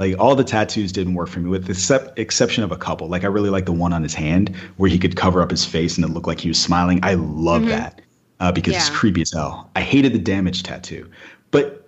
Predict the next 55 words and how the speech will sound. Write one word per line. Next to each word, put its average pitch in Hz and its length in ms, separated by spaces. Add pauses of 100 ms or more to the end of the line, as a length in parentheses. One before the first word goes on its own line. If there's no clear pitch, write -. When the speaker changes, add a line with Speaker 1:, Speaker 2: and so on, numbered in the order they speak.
(100)
Speaker 1:
to 139 120
deal 123 380
with 175 140
that, 87 320
like, 120 220 (240)
one 135 180
of 147 60
the 135 60
things 123 240
that 123 60
always 107 180
sticks - 300
out 139 180
to 104 100
me 95 180
is 90 360 (300)
when 98 800 (400)
in 110 100
The 107 80
Force 143 300
Awakens, 92 560
they 95 140
moved 92 440
Kylo 92 320
Ren's 90 260
scar 92 500
from 87 420
where 87 160
it 80 60
was 90 260
at 87 80
the 90 100
end 85 80
of 82 80
that 85 220
movie 82 440
to 85 360
where 85 180
it 82 120
was 82 300
in 80 80
The 78 100
Last 78 340
Jedi. 87 280
And 87 120
Rian 87 180
Johnson 90 320
was 80 100
like, 80 140
"What? 80 140
Yeah, 82 100
it 85 80
looks 87 160
stupid 87 360
there." - 200